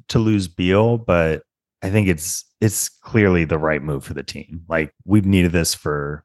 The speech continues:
several years now. Beal, in five seasons, Beal has never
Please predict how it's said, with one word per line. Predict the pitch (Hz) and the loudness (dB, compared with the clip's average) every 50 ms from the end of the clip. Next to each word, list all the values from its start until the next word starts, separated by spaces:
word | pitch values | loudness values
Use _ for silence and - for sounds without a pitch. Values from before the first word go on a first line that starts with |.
| _ - | _ -10
several | - - 127 127 123 120 110 104 | -2 2 2 4 4 4 4 4
years | 98 95 92 90 87 87 82 85 | 4 2 2 2 2 0 -2 -4
now. | 87 85 82 82 80 78 80 82 - _ _ _ _ _ _ _ _ _ _ _ _ _ _ _ _ _ _ 90 87 85 | -6 -4 -4 -4 -4 -6 -6 -8 -10 _ _ _ _ _ _ _ _ _ _ _ _ _ _ _ _ _ _ -20 -16 -6
Beal, | - 101 104 104 104 104 104 107 110 - - | -2 2 4 4 4 4 4 2 0 -2 -2
in | 104 98 | -4 -4
five | - - 110 117 131 120 104 | -2 0 2 2 2 2 2
seasons, | - - 117 123 135 117 104 92 87 85 | 0 0 2 2 2 2 0 0 -2 -4
Beal | - - 104 110 104 | -2 2 4 4 4
has | 101 107 104 90 87 | 4 2 -2 -2 -4
never | 87 87 87 90 90 92 95 92 92 90 87 87 92 107 | -4 -2 -2 -2 -2 0 0 0 0 0 0 -2 -4 -10